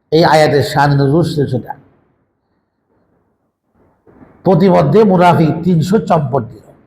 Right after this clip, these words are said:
"না ভাই, আমাদের কথা শোনা হয়নি, আমাদের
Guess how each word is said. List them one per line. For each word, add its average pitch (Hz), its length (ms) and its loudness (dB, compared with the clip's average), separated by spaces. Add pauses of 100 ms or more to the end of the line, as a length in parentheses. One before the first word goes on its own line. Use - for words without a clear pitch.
(920)
"না 180 300 4
ভাই, 131 220 0
আমাদের 151 360 0
কথা 156 200 -2
শোনা 165 240 -2
হয়নি, 135 360 -2 (1080)
আমাদের 156 360 2